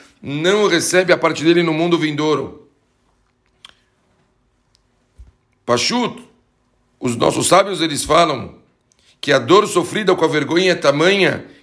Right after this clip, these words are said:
que é preferível cair dentro de um caldeirão fervente do que envergonhar uma pessoa em público.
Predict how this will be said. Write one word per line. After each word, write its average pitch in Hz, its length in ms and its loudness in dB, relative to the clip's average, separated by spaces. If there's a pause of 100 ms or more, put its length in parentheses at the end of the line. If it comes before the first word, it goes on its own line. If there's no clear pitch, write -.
que 147 80 -2
é - 40 2
preferível 160 560 -2
cair 180 320 -2
dentro 180 320 -6
de 156 100 -4
um 165 120 -2
caldeirão 156 440 2
fervente 165 480 0
do 170 120 -4
que 165 120 -8
envergonhar 160 520 2
uma 180 140 2
pessoa 160 320 -4
em 175 80 0
público. 165 600 -2